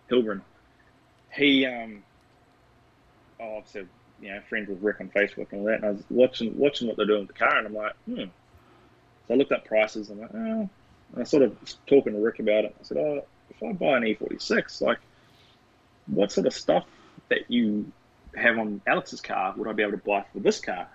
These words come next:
And he basically just said, "If you've got the money, you can have fucking everything on this car." I'm like, "Sweet."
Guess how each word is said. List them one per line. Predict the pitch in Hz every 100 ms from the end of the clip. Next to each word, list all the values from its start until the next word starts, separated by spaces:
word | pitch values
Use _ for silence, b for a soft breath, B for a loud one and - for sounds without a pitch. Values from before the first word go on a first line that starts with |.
| -
And | 101
he | 101 98 _ -
basically | 98 - 98
just | 98
said, | 101
"If | 104 151
you've | 151
got | 139
the | 95
money, | 113 139
you | 127
can | -
have | 98 90 _ _ _ _ _
fucking | 113 - 113
everything | 113 107 107
on | 104
this | 101
car." | - 92 87 _ _ -
I'm | 98
like, | 90 - _ _ _
"Sweet." | - - -